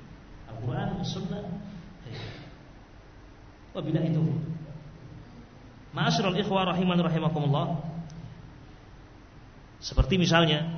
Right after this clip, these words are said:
sebagai contoh barangkali, ketika datang dua orang tabi'in kepada sahabat Abdullah bin Umar bin Khattab radhiyallahu taala anhuma.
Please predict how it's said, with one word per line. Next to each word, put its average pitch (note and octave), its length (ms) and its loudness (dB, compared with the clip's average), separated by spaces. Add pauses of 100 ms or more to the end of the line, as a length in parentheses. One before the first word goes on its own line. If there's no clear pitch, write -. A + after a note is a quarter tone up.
(440)
sebagai C3+ 320 2
contoh D3+ 320 4
barangkali, C3 560 0 (1700)
ketika D#3+ 640 6 (1120)
datang E3 720 6 (280)
dua F#3+ 200 10
orang F3+ 240 8
tabi'in F3 560 8 (1200)
kepada C#3+ 240 6
sahabat D3+ 400 4
Abdullah D3+ 480 4
bin C#3+ 160 4
Umar D#3+ 400 6
bin - 160 6
Khattab - 320 -2 (640)
radhiyallahu E3 540 8 (100)
taala F3+ 680 4 (520)
anhuma. C#3+ 480 6